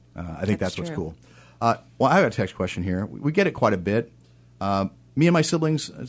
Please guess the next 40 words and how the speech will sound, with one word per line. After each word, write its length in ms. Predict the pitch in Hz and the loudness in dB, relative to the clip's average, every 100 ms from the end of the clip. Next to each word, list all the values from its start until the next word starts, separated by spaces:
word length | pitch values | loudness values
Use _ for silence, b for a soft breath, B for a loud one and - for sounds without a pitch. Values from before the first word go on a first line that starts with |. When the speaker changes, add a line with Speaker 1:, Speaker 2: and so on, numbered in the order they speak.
| - 120 | -12 -14
Speaker 1:
I 40 | |
think 160 | 123 117 | -14 -12
this 120 | 104 | -14
is 100 | 92 | -12
from 300 | - 92 90 | -6 -4 -4
Sarah. 480 | - 101 95 78 71 | -6 -4 -4 -6 -4
"Me 100 | 123 | 0
and 80 | 156 | 2
my 100 | 151 | 2
siblings 380 | 147 147 147 131 | 0 0 0 0
inherited 360 | 127 127 127 | 0 2 0
a 40 | 110 | -2
property 320 | 127 120 120 | -2 0 -2
from 160 | 110 98 | -4 -4
our 80 | |
grandmother. 540 | 90 113 123 127 127 120 | -4 -2 0 0 0 -2
I'd 60 | |
like 160 | 98 98 | -4 -8
to 60 | 90 | -8
keep 240 | - 110 | -10 -6
it, 120 | 110 | -6
but 100 | 90 | -4
everybody 260 | 95 98 95 | -4 -2 -2
wants 280 | 95 92 - | -2 -6 -4
the 100 | 90 | -4
money. 360 | 98 90 80 b b b b b b - - - - - | -2 -4 -8 b b b b b b -20 -20 -20 -20 -6
How 160 | 95 95 | -2 -2
can 240 | - 101 | 0 0
I," 140 | 95 - | 0 -2
how, 200 | 110 - - | -6 -10 -14
it 180 | - - | -20 -16
says, 180 | 87 - | -14 -12
"Can 260 | - 110 | -6 -2
I 100 | 107 | -2
take 380 | 95 113 101 - | -2 -4 -6 -6
money 280 | 98 98 92 | -4 -2 -4
out 200 | 95 - | -6 -8
to 80 | - | -12
pay 260 | - 98 | -10 -8
them?" 220 | 90 71 | -8 -12